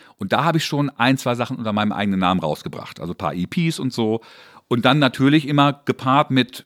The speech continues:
wir kümmern uns an unser eigenes Label. Dann ich natürlich als Remixer immer gefragter, was toll ist, weil die Leute gesagt haben, okay, wir brauchen so Sound für die Clubs oder mal für Radio, wie auch immer.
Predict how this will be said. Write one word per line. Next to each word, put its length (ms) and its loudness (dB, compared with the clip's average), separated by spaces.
wir 140 -4
kümmern 360 -6
uns 280 -6
an 160 -6
unser 200 0
eigenes 280 0
Label. 400 4
Dann 180 -2
ich 160 -2
natürlich 260 -2
als 220 -8
Remixer 580 -2
immer 280 2
gefragter, 640 -4
was 140 -4
toll 220 0
ist, 160 -4
weil 100 -8
die 60 -4
Leute 200 -2
gesagt 280 -4
haben, 140 -6
okay, 340 -6
wir 100 -10
brauchen 260 -8
so 80 -8
Sound 320 -8
für 60 -12
die 80 -12
Clubs 320 -4
oder 120 -2
mal 180 -2
für 160 -14
Radio, 360 -4
wie 120 -6
auch 120 -14
immer. 260 0